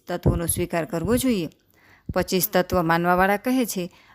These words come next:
આ શરીરમાં જીવ અને ઈશ્વરમાં અણુમાત્રનો પણ ભેદ નથી, તેથી તેમાં ભેદની કલ્પના વ્યર્થ છે. હવે રહી જ્ઞાનની વાત, તો તે જ્ઞાન પ્રકૃતિનો ગુણ છે, તેથી તેઓ જ્ઞાનનો અલગ સ્વીકાર કરતા નથી. આ પ્રમાણે ચોવીસ જળ તત્વો અને એક ચેતન પુરુષ સાથે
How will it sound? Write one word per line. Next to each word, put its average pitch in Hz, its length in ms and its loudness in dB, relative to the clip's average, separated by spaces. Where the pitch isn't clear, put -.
આ 240 100 2
શરીરમાં 262 520 4
જીવ 220 300 0
અને 214 340 -4
ઈશ્વરમાં 175 500 0
અણુમાત્રનો 170 680 0
પણ 156 200 -4
ભેદ 190 260 -2
નથી, 240 380 0
તેથી 277 220 4
તેમાં 269 280 2
ભેદની 226 420 2
કલ્પના 175 460 -2
વ્યર્થ 165 320 -4
છે. 190 280 -6
હવે 180 260 4
રહી 170 220 0
જ્ઞાનની 170 420 2
વાત, 202 200 2
તો 277 100 2
તે 277 200 2
જ્ઞાન 254 280 0
પ્રકૃતિનો 175 680 -4
ગુણ 202 240 0
છે, 165 260 -4
તેથી 277 220 4
તેઓ 262 280 4
જ્ઞાનનો 214 420 0
અલગ 175 320 -2
સ્વીકાર 170 400 -2
કરતા 165 340 0
નથી. 196 380 0
આ - 100 4
પ્રમાણે 262 460 2
ચોવીસ 190 480 -2
જળ 180 220 0
તત્વો 180 460 0
અને 247 280 0
એક 180 280 -2
ચેતન 175 380 -4
પુરુષ 175 300 -2
સાથે 240 440 0